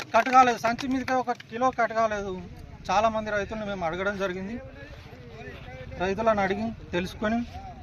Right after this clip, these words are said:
ఏమైనా కట్ అయినాయా అని తెలుసుకోవడం జరిగింది. కాకపోతే రైతులందరూ సంతోషంగా ఆహ్వానించారు.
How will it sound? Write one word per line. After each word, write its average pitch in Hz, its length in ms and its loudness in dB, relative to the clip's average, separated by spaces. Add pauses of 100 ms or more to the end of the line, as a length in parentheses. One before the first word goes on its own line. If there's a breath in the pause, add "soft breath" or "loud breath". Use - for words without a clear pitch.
(420)
ఏమైనా 190 260 2
కట్ 185 180 6
అయినాయా 226 280 8
అని 202 140 2
తెలుసుకోవడం 196 460 0
జరిగింది. 202 300 0 (680)
కాకపోతే 202 520 4
రైతులందరూ 190 460 0 (100)
సంతోషంగా 202 580 4 (1160)
ఆహ్వానించారు. 196 560 2